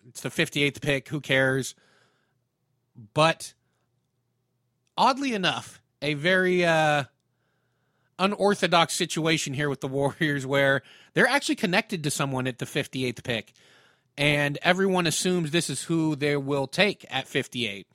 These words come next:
as long as he's available. And the Warriors have done everything to make sure that he will be available at fifty-eight. And that is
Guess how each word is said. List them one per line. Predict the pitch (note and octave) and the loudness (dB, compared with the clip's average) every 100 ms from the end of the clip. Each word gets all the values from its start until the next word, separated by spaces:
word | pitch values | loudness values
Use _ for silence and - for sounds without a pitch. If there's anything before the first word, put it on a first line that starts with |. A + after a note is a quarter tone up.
| _ _ _ | _ _ _
as | D3+ C#3 | -4 0
long | D#3 D#3 | 0 0
as | C#3+ | -2
he's | C#3 | -2
available. | B2+ D#3 D3 C3 B2+ - - - | 0 2 2 -2 -2 -6 -20 -12
And | C#3 | -4
the | D3+ | 0
Warriors | D3+ E3 D3+ | 2 4 2
have | C#3+ | 0
done | C#3+ D3 | 0 2
everything | D3 D3+ D3 C#3 | 0 0 -4 -6
to | C#3+ | -2
make | C#3+ C3 | -2 -2
sure | D3+ | -4
that | C#3+ | -6
he | B2+ | -6
will | B2 G#3+ | -2 0
be | F3+ C3 | 0 -2
available | A#2 A#2 A2+ A#2 | -2 -6 -8 -10
at | G2+ | -8
fifty-eight. | B2+ - A2+ A2+ A#2+ _ - _ - | -10 -6 -4 -4 -8 _ -20 _ -10
And | C3+ C#3+ | -4 2
that | E3 E3+ | 4 4
is | - D#3+ D#3+ D3+ B2+ | 0 0 0 0 -4